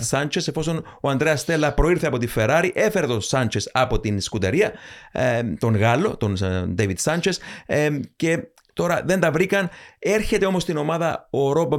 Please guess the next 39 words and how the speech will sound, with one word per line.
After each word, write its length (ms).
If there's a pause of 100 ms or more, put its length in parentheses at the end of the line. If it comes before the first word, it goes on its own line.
(160)
Marshall 560 (320)
από 360
την, 240
ε, 340
Red 140
Bull. 340 (220)
Προσπαθεί 480
να 140 (100)
αναδιοργανωθεί 1000 (440)
η 180
McLaren 760 (100)
σε 160
αυτή 320
την 180
ήδη 400
σταθερή 720
και 120
καλή 260
βάση 360
που 80
έχει 180
κτίσει 520 (360)
και 140
δεν 220
ξέρω, 520 (880)
εντάξει, 320 (960)
τα 120
λέμε 140
αυτά, 240
ε, 160
ε, 240
ε, 160
έχει, 260
υπάρχει 420
μια 120
καλή 200
βάση 200
στη 160
McLaren, 160